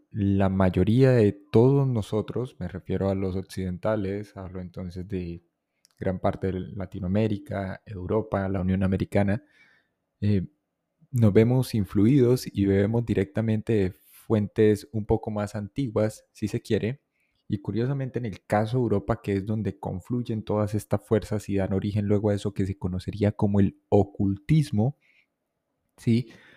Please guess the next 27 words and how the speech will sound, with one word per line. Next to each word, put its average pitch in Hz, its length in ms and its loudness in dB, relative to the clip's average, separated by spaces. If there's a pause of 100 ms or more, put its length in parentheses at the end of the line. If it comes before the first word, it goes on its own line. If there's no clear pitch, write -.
(120)
A - 160 -2
partir 101 320 2
de 110 100 6
las 110 200 4
ideas 101 240 4
de 104 120 6
Rudolf 104 420 6 (340)
Steiner 107 680 0
y 101 140 0
de, 95 760 -2 (540)
eh, 95 280 4
Madame 92 380 2
Blavatsky, 101 560 0
la 92 340 -4
famosa 98 720 0 (380)
cofundadora 101 640 0
de 110 100 2
la 101 220 -2
teosofía, 104 800 0
de 101 80 0
la 92 160 -2
Sociedad 98 380 -6
Teosófica, 104 760 0 (840)
pues 95 160 -2
esto 117 240 4
va 117 160 6
a - 20 2